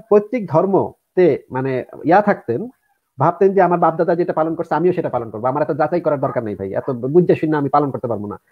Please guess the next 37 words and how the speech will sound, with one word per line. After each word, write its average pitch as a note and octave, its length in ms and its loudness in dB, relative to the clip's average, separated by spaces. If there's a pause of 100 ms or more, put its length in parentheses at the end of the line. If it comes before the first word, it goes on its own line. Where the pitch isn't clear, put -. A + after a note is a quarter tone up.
আপনার G3+ 260 6
মতো G#3 180 6
যদি F#3 180 2
থাকতো, D#3+ 500 -4 (560)
ও-, A#2 60 -8
ও-, B2+ 340 -4
ও-, C#3+ 160 -2
ওই E3 100 2
সময় F3+ 200 4
যদি F3+ 160 4
নবী F3 180 4
মোহাম্মদ E3+ 220 4
আপনার G3+ 240 4
মতো G3+ 160 2
যদি F3 160 4
বলতো C#3 300 0
যে G3 100 0
আমি B3 140 2
এত G#3+ 120 2
যাচাই F#3 240 2
টাচাই E3+ 200 -2
করতে D3 180 -6
যাই A2 160 -6
না, G2+ 160 -10
"ও D4 120 6
ধর, A#3 240 6
আমার G3 220 2
এত F3+ 140 0
সময় F#3 240 0
নেই, G3+ 200 -2
আমার C#3+ 380 -4
জীবনে D3 240 -2
এত C#3 120 -6
অনেক D3 400 -4
কাজ C#3 160 0
আছে C#3 160 -6
ভাই, F3+ 180 -2